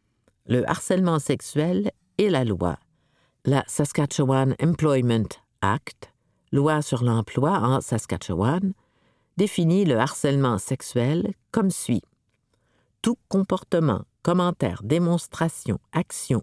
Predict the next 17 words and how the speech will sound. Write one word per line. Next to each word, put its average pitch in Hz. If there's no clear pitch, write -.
ou 139
geste 139
de 131
nature 113
sexuelle 147
dont 196
le 151
harceleur 131
savait 135
ou 262
aurait 156
dû 135
savoir 113
que 143
cela 110
était 185
important. -